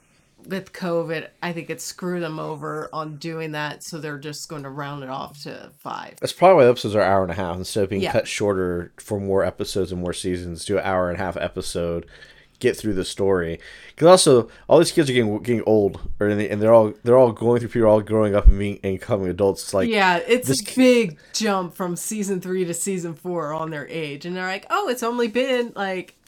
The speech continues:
Speaker 1: one school year,"
Speaker 2: Like,
Speaker 1: and
Speaker 2: it's
Speaker 1: it's
Speaker 2: been,
Speaker 1: like,
Speaker 2: like, yeah, it's been,
Speaker 1: "Mm,
Speaker 2: like,
Speaker 1: that's"
Speaker 2: six months.
Speaker 1: <laughs> It's like, they, they look a lot older than just six months.
Speaker 2: That, and at, at some point, you gotta come to a conclusion of the story. I'd rather have it conclude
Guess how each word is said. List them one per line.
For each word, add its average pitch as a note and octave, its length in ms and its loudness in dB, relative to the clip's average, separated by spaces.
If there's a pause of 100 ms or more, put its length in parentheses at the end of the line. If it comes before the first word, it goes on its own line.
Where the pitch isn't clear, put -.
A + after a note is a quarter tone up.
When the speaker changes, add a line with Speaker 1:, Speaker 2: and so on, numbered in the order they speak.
Speaker 1:
one G#3 280 -2
school D#4+ 380 -4
year," C4+ 80 0
Speaker 2:
Like, C#3+ 160 2
Speaker 1:
and A#3 80 -2
Speaker 2:
it's A#3 60 2
Speaker 1:
it's - 100 -2
Speaker 2:
been, A#3 100 4
Speaker 1:
like, - 240 -2 (100)
Speaker 2:
like, D4 140 4
yeah, B3 140 8
it's C#4 60 4
been, - 80 6
Speaker 1:
"Mm, - 40 4
Speaker 2:
like, A#3+ 120 2
Speaker 1:
that's" A#3 280 4
Speaker 2:
six - 220 0
months. - 560 -2
Speaker 1:
<laughs> - 40 -20 (180)
It's G#3+ 140 -18
like, - 80 -20 (200)
they, A3+ 360 -6
they G#3+ 300 -10
look G3+ 180 -8
a F#3 40 -8
lot F3+ 240 -4
older E3+ 280 -6
than C#3+ 300 -12 (140)
just D3+ 360 -14
six - 300 -14
months. - 560 -10 (500)
Speaker 2:
That, D#3 280 8
and A#2+ 260 2
at, C#3 140 2
at B2 160 4
some C3 180 2
point, G#2+ 400 2 (180)
you A2 120 -2
gotta A2+ 240 6
come - 240 -4
to A#2+ 80 -2
a G2 40 -2
conclusion G#2+ 380 -4
of F#2+ 40 -2
the F2+ 40 -4
story. G#2 340 2
I'd F#2 40 0
rather G2+ 200 2
have G2+ 120 -2
it F2+ 60 -10
conclude G2 840 -2